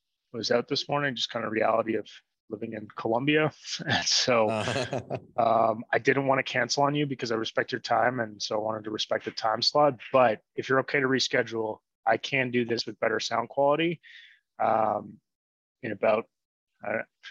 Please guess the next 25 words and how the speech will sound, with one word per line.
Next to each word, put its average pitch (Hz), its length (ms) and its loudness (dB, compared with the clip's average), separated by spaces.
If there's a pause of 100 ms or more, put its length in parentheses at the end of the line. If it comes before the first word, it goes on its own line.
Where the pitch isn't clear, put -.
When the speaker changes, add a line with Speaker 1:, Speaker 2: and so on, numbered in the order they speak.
(240)
Speaker 1:
so - 140 -8
give 110 180 -2
it 110 60 0
about 107 240 -2
two - 260 -2
weeks. 104 420 -4
That's 110 160 0
just - 280 -4
generally 104 280 -4
the 101 100 -10
turnaround 104 460 -10
time 104 320 -12
here. 101 200 -14 (880)
Speaker 2:
Yeah. 98 300 -2 (380)
No, 110 200 -2
it's, 127 260 -2 (520)
oh, 117 180 2
to 107 100 -2
get 117 180 -2
your 104 120 -2
internet 143 360 0
fixed, 175 280 0
it's - 160 -2
two 185 120 0
weeks? 185 460 0